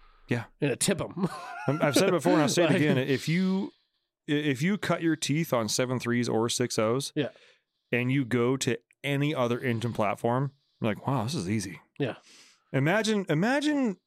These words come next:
Speaker 1: learning on a seven three, going up to a six oh, and then going to a five nine common rail. You're like, "This is it?
Speaker 2: Yeah.
Speaker 1: You serious? Where's the other high pressure system?
Speaker 2: Yeah.
Speaker 1: This is the
Speaker 2: Doesn't
Speaker 1: only one I gotta worry
Speaker 2: exist.
Speaker 1: about?"
Speaker 2: Yeah.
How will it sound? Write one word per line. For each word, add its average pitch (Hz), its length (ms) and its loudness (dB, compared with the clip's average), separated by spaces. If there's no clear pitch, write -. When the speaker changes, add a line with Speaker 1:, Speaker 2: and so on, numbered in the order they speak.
Speaker 1:
learning 185 520 2
on 151 120 2
a 143 40 2
seven 156 320 0
three, 123 460 0
going 143 300 2
up 160 140 0
to 156 160 0
a 143 40 2
six - 320 -4
oh, 95 380 0
and 123 140 0
then 120 180 0
going 127 240 0
to 120 80 2
a 107 40 0
five 120 320 0
nine 110 200 0
common 101 300 -2
rail. 92 200 -8
You're 98 100 -6
like, 98 160 -4
"This 120 160 0
is 107 140 -2
it? 120 160 2
Speaker 2:
Yeah. 120 240 -4
Speaker 1:
You 110 100 -2
serious? 123 320 0
Where's 120 220 0
the 117 120 2
other 120 240 2
high 101 140 0
pressure 98 360 -6
system? - 340 -8
Speaker 2:
Yeah. 113 140 -4
Speaker 1:
This 123 120 0
is 117 40 -2
the 123 60 2
Speaker 2:
Doesn't 135 160 4
Speaker 1:
only 127 100 4
one 127 60 2
I 120 40 2
gotta 120 60 4
worry 127 100 4
Speaker 2:
exist. 156 140 2
Speaker 1:
about?" - 140 -4
Speaker 2:
Yeah. 123 180 -4